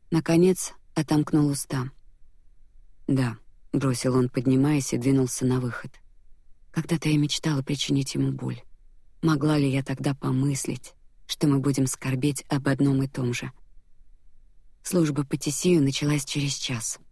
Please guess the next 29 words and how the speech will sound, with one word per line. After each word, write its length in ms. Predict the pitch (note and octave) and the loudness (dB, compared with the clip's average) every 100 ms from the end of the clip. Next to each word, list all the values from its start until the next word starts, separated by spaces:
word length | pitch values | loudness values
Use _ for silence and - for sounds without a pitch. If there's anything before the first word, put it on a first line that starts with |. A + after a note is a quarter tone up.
| - - - - - | -20 -20 -20 -20 -2
Народу 340 | D3+ D3 D3+ | 0 2 2
в 60 | C#3 | 0
часовне 500 | - C#3+ E3+ D3+ C3+ | -2 0 2 4 4
набилось 480 | B2+ B2+ C#3+ C3 A#2+ | 4 2 2 0 -2
битком, 480 | B2+ - - C#3 A#2+ - - - | -6 -4 0 0 -2 -12 -20 -16
все 160 | - D#3 | -4 -2
хотели 320 | D3+ C#3 D3 | 0 0 0
проститься 580 | C#3 C#3 C3+ - - - | 0 -2 -2 -2 -4 -6
с 60 | - | -6
секретарем, 600 | - C#3 C#3+ C#3+ E3+ D#3+ | -6 -6 -4 0 2 0
которого 440 | C#3 D3 C#3+ C3 | -2 -2 0 -2
здесь 320 | B2+ C#3+ C3+ | -2 -2 -2
уважали. 520 | C3+ C3+ C#3+ B2+ A#2+ - - - - - - | -4 -2 -2 -2 -4 -12 -20 -20 -20 -20 -2
Леди 260 | F3+ F3 E3+ | 2 4 4
Жанна 340 | F3 E3+ D3 | 4 4 4
пришла 340 | D3 C3 C#3+ | 0 -2 0
в 80 | C#3+ | -2
черном 340 | - C#3 C3+ B2+ | -2 0 0 0
платье, 480 | C#3 C#3+ - C3+ - - - | -2 -2 -4 -6 -8 -10 -4
в 60 | |
окружении 480 | D3+ C#3 C3+ C#3+ C3+ | -2 0 2 4 2
фрейлин, 520 | C3 C3+ C3+ B2+ B2+ - - - - - - - - - - - | 0 0 0 2 -2 -6 -20 -20 -20 -20 -20 -20 -20 -20 -12 -6
относившихся 840 | D3 D3 C#3+ F#3 - E3 - D3+ | 0 2 2 0 0 -2 -2 -4
к 80 | C3+ | 0
ней 180 | D3 D3 | 0 2
почти 380 | C#3+ C#3 - D3+ | 0 -4 -4 -4
как 260 | - C3+ | -4 -8
к 60 | - | -8
вдове. 480 | - C#3+ C3 A#2 | -4 -2 -2 -4